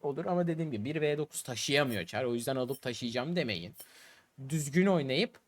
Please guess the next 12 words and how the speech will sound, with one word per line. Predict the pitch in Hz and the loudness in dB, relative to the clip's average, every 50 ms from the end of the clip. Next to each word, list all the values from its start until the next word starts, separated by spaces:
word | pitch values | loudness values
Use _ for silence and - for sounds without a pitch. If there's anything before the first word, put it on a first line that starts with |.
| _ _ _ _ _ _ _ 127 | _ _ _ _ _ _ _ 2
rakibin | 127 135 - - - 175 175 175 170 170 190 202 208 208 180 180 | 2 2 2 0 0 2 4 4 4 2 2 0 0 2 0 2
canını | 170 165 156 170 180 196 190 | 2 2 2 2 0 0 -2
düşürüp | 175 170 170 185 220 254 - | -4 -4 -4 -4 -6 -6 -4
takım | - 151 - - 165 175 | -4 -6 -2 0 4 4
arkadaşlarınıza | 170 170 175 180 175 180 175 175 - 180 180 175 220 214 | 4 4 4 4 4 4 4 4 4 4 4 4 4 6
yardım | 196 151 147 147 151 160 170 175 175 | 8 10 10 10 10 10 8 8 8
etmeye | 170 170 170 - 175 170 175 175 | 8 8 6 6 8 10 10 10
yönünde | 170 165 160 165 160 170 170 170 175 170 | 10 10 10 10 8 8 8 10 8 8
oynayıp | 170 165 147 147 147 147 147 147 143 143 147 143 - _ - - 147 | 8 6 4 4 4 4 4 4 4 4 2 0 -2 _ -6 0 2
devam | 131 123 120 113 113 | 4 4 4 2 0
etmeniz | 110 104 - 101 101 92 92 85 85 90 | 0 -2 -2 -2 -2 -2 -2 -4 -2 -2
lazım. | 85 78 71 - - | -2 -2 -2 -6 -10